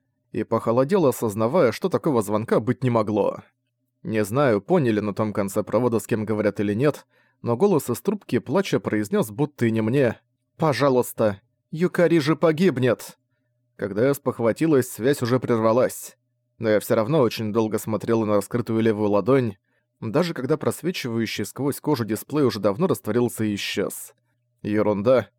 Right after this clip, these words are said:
мне просто померещилось, точнее, послышалось.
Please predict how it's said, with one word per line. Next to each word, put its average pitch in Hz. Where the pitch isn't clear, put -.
мне 151
просто -
померещилось, 117
точнее, 131
послышалось. -